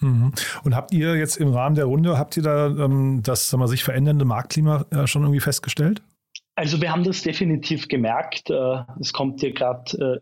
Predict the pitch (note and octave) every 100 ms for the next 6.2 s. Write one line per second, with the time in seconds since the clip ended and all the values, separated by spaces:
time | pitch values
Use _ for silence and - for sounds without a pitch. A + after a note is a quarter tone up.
0 | - D3 D#3 D#3 - - - B2+ - B2
1 | D3 D#3+ E3+ D#3+ _ _ _ - B2 B2
2 | B2 C3 B2 B2 - - B2+ A#2+ B2 B2
3 | - B2 A#2 A2+ B2+ - - - C3 B2+
4 | B2+ - _ _ - B2+ B2 B2 - _
5 | _ C3+ C#3+ - - C#3 B2+ A#2+ B2 B2
6 | B2 B2